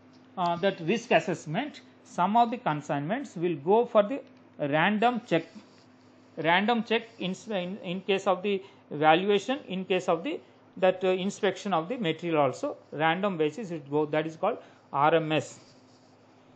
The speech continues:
Now the customs has introduced another system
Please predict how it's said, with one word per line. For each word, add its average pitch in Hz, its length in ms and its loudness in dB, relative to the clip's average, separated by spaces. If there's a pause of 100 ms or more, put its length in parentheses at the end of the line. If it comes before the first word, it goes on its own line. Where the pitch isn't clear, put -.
(420)
Now 196 420 4 (120)
the 180 140 -4
customs 175 500 2
has 214 200 2
introduced 208 600 -4
another 185 400 2 (260)
system 196 380 -4